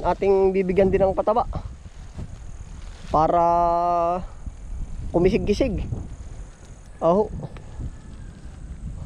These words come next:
Palagay na lima, lima. At twenty-five, ay di treinta. Ayun pa pong kabila.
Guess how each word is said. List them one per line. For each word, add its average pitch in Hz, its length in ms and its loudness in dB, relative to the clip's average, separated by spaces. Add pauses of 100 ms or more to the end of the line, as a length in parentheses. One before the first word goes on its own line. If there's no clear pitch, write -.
(760)
Palagay 143 320 6
na 143 160 6
lima, 170 400 2
lima. 160 320 2 (1600)
At 123 400 4 (960)
twenty-five, 165 640 6
ay 135 80 -2
di 143 80 -4
treinta. 180 640 4 (560)
Ayun 185 240 8
pa 196 80 6
pong 190 160 4
kabila. 180 320 4